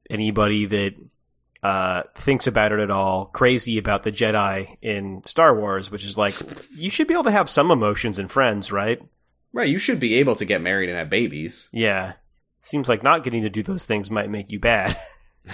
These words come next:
Speaker 2: <laughs> Uh, but yeah, the, the fairy godmother,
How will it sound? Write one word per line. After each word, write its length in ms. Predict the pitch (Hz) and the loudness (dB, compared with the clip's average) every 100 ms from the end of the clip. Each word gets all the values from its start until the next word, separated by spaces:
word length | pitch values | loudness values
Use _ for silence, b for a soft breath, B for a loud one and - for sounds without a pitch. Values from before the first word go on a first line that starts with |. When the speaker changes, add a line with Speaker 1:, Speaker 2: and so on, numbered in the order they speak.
| - | -4
Speaker 2:
<laughs> 960 | 175 - 170 160 151 139 143 - - - _ _ _ _ _ B B B B B B B - | -2 2 2 4 0 0 -4 -6 -10 -18 _ _ _ _ _ B B B B B B B -4
Uh, 640 | 107 104 101 98 95 90 - | 2 4 4 2 0 -2 -6
but 160 | 107 101 | -2 0
yeah, 320 | 110 107 101 | 2 2 0
the, 520 | 98 113 110 107 107 117 | 2 4 6 6 4 0
the 100 | 127 | 0
fairy 260 | 175 156 | 6 6
godmother, 840 | 123 117 113 110 107 104 104 101 | 8 6 6 4 2 2 0 -2